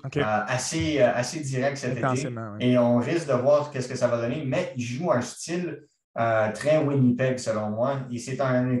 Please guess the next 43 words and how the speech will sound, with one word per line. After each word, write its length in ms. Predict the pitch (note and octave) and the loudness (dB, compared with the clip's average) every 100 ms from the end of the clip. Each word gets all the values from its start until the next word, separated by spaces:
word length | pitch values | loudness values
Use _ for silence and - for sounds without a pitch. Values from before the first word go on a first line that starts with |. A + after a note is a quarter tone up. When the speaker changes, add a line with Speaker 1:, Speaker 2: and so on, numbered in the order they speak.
| B2 | -4
Speaker 2:
c'est 180 | - - | -8 -4
un 120 | B2+ | -4
club 320 | B2 F3+ F#3 | -2 0 0
qui 500 | - - D#3+ E3 - _ | -4 -12 -10 -10 -12 _
n'est 140 | C3 B2 | -4 0
pas 100 | E3+ | 0
nécessairement 480 | D3+ - C#3+ D3+ | 0 0 2 4
le 140 | D3 A#2+ | 2 2
plus 160 | D3 C3+ | 0 0
rapide. 340 | A#2 C3+ C#3 | 0 0 -4
C'est, 300 | - B2 A#2+ | -4 -2 -2
c'est 140 | - | -2
les 200 | C3 B2 | -2 0
alliés 280 | B2 B2 F3 | 0 0 -2
qui 60 | - | -2
sont 180 | B2+ - | -4 -4
plus 200 | B2+ A2+ | -2 -2
rapides. 360 | A2 C#3 - | -2 -2 -4
Les 140 | A#2+ G#2 | -4 -6
centres, 480 | - C#3 D3 C#3+ - _ _ _ | -4 0 0 -2 -12 _ _ _
ça, 240 | - A#2 | 0 0
tu 80 | A#2 A#2+ A#2 | 0 -4 -12
sais, 180 | - C#3 | -10 -6
c'est, 220 | B2 G#2+ | -4 -4
c'est 180 | G2+ A#2+ | -4 -2
dans 140 | A#2+ A#2+ | 0 0
la 160 | A2+ | 2
moyenne, 500 | A#2+ B2 B2 A#2+ D3 | 4 4 4 4 0
je 100 | - | -6
te 40 | C3 | -4
dirais. 400 | B2 B2+ D#3 - - _ _ _ | -2 -2 -2 -6 -14 _ _ _
Donc, 340 | G#2 A2+ G#2+ A#2 | -4 -2 -2 0
euh, 180 | A2 | 0
pour 140 | G2+ G#2+ | 0 -2
moi, 180 | A#2 B2+ | 0 2
ça, 220 | G#2 G2+ | 2 0
ça 180 | - G#2 | 0 -2
fit 220 | B2 A#2 | -2 -6
le 140 | A2+ | -4
bill. 280 | G#2 C3 C3+ | -2 -2 -2
Puis, 320 | - G2+ F#2 | -4 -4 -4
écoute, 280 | F#2 - F#2+ | -4 -4 -6
c'est, 220 | F#2+ F#2 | -6 -6